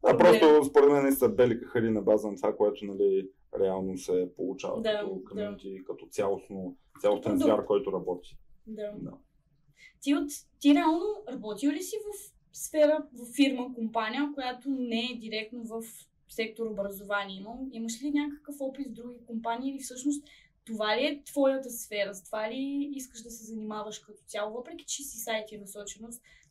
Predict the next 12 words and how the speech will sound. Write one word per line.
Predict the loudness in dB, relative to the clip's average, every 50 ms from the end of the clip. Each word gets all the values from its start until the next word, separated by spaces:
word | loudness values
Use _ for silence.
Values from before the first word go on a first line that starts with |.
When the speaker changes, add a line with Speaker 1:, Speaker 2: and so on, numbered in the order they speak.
| -16
Speaker 2:
Нали, | -14 -12 -8
всеки | -6 -4 -4 -4 -6 -10
човек | -12 -6 -2 -2 -2 -2 -4
има | -8 -8 -8
някакъв | -10 -10 -14 -16 -16 -18 -14 -12
интерес, | -10 -10 -8 -6 -4 -4 -4 -4 -6 -10 -12 -14 -16
някаква | -18 -18 -20 -20 _ _ -16 -14
амбиция | -14 -14 -14 -16 -16 -16 -14
да | -14 -14
работи | -14 -14 -14 -16 -18 -18 -16
за | -14 -14
определена | -14 -14 -14 -14 -14 -12 -12 -14 -18 -20